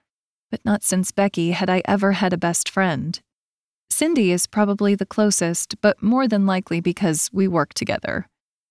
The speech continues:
Up until Matt, I was too busy to do high school girl things. Now, I'm no longer in high school, and with him,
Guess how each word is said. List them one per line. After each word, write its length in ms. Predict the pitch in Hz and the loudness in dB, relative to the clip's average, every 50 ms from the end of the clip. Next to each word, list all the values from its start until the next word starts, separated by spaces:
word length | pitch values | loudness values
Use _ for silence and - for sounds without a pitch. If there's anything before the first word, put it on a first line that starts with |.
| _ _ _ _ _ - | _ _ _ _ _ -6
Up 120 | 254 - | -2 0
until 300 | 330 302 285 - 240 214 | 0 0 0 2 2 2
Matt, 480 | 185 185 190 214 214 190 170 170 - - _ _ _ | 4 4 4 4 2 2 0 -2 -4 -8 _ _ _
I 140 | - 196 208 | -2 0 2
was 220 | 226 220 208 - | 2 2 2 0
too 200 | - - 262 254 | 0 0 0 2
busy 360 | 220 208 240 226 - 214 196 190 | 4 4 4 4 2 2 0 0
to 100 | - 202 | 0 2
do 240 | 185 208 202 196 190 | 2 4 4 4 4
high 220 | 185 - 202 208 | 2 4 2 2
school 340 | 214 - - - 208 185 180 - - | 2 2 2 2 2 2 2 2 0
girl 260 | - 196 196 202 208 | 0 2 2 2 2
things. 560 | - - 170 156 113 180 185 196 - - - - _ _ _ _ _ _ _ _ _ _ _ | 0 -2 -4 -2 -2 0 0 0 0 -2 -4 -8 _ _ _ _ _ _ _ _ _ _ _
Now, 480 | 185 190 180 180 190 233 285 349 359 - - | 0 2 4 4 4 4 2 0 -2 -2 0
I'm 180 | 220 262 302 | 0 2 2
no 140 | 302 277 254 | 2 2 2
longer 400 | 233 226 220 220 214 208 202 202 - | 2 4 4 4 4 2 2 0 0
in 220 | - 269 294 262 | 0 2 2 2
high 240 | 220 - - 185 170 | 2 0 0 0 0
school, 520 | 165 - - - 170 165 170 196 220 - - _ _ _ 190 | 0 -2 -2 -2 -2 -2 0 0 -2 -2 -4 _ _ _ -4
and 320 | 185 185 185 180 180 - - | -2 0 0 0 -2 -2 -4
with 160 | 175 175 - | -6 -6 -4
him, 440 | - - 269 269 247 208 180 180 185 | -2 0 2 2 4 4 2 2 0